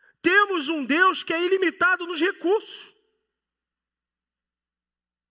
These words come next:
Por isso que a nossa confiança tem que estar nele. E eu lembro na minha época lá do seminário, e a igreja só pagava o, o seminário.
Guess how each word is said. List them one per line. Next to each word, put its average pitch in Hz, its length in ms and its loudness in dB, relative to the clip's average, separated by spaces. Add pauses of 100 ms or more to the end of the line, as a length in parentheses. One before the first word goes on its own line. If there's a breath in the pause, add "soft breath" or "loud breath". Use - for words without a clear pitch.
(320)
Por 381 140 2
isso 427 140 2
que - 100 -4
a - 40 2
nossa 359 220 -6
confiança 359 500 -6
tem 392 100 -8
que 359 60 -18
estar 349 220 -2
nele. 339 340 -6 (1300)
E 160 60 -12
eu 160 60 -6
lembro 202 220 -6
na 185 120 -4
minha 190 140 -8
época 185 260 -8
lá 180 80 -6
do 170 60 -14
seminário, 180 640 -12 (1080)
e 147 760 -14 (160)
a 143 120 -10
igreja 156 380 -12
só 180 200 -16
pagava 170 580 -10
o, 175 440 -16 (1300)
o 135 760 -20 (340)
seminário. 143 580 -12